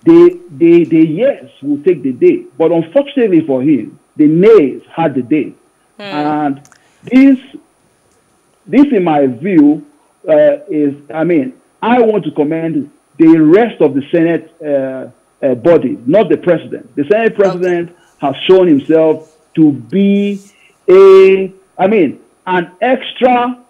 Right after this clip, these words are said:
Speaker 1: uh, or rather an appendage to, an appendage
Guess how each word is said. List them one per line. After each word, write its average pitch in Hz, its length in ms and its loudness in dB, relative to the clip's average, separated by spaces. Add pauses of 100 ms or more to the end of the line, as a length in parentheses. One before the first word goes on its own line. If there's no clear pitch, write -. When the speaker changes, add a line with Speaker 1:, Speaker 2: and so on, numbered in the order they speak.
(360)
Speaker 1:
uh, 185 280 -8
or 214 280 4
rather 214 320 -4
an 180 140 -4
appendage 180 920 -2 (340)
to, 143 220 -4 (380)
an 160 140 -8
appendage 247 600 0